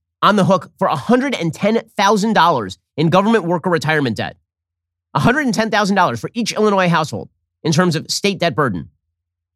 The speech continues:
Okay, th-, this is what happens when you run a state like garbage.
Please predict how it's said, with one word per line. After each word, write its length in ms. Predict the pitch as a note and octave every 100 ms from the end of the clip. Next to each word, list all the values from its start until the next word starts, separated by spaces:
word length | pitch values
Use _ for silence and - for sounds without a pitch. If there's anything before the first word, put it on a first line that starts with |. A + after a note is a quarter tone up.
| _ _ _ _ _ _ _ _ _ _ _
Okay, 100 | C3
th-, 180 | D3 F3
this 160 | E3 E3
is 80 | G#3+
what 120 | G#3+
happens 320 | G#3 F#3 C#3+
when 120 | D3+
you 60 | C#3+
run 120 | D3
a 40 |
state 180 | D3+ C#3+
like 140 | C3+ D#3+
garbage. 380 | A3+ A2 -